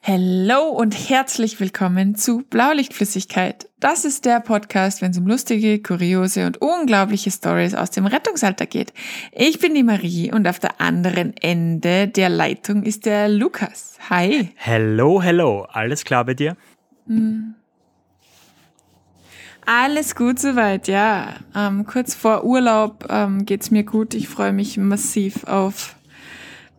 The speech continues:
Speaker 1: mal ein paar Tage oder ein paar Wochen eigentlich sogar weg.
Speaker 2: Voll geil.
Speaker 1: Mhm.
Speaker 2: Wohin geht's?
Speaker 1: Ja, da, wo wir grad hin dürfen. Also,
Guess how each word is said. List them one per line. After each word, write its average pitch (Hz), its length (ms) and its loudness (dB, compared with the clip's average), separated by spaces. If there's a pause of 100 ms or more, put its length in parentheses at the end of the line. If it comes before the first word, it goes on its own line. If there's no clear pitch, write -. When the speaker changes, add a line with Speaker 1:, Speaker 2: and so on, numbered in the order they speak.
(160)
Speaker 1:
mal 202 300 6
ein 208 140 4
paar 208 260 2
Tage 202 560 2
oder 196 140 2
ein 190 100 -2
paar 190 400 2 (140)
Wochen 214 300 2
eigentlich 180 440 -2
sogar 180 360 0
weg. - 280 -2 (880)
Speaker 2:
Voll 98 380 -4
geil. 101 440 -4
Speaker 1:
Mhm. 190 260 2
Speaker 2:
Wohin 110 200 0
geht's? 110 280 -6 (420)
Speaker 1:
Ja, 208 100 2
da, 202 300 2
wo 277 100 0
wir 277 160 2
grad 254 200 0
hin 233 200 2
dürfen. 196 340 0
Also, 190 260 -4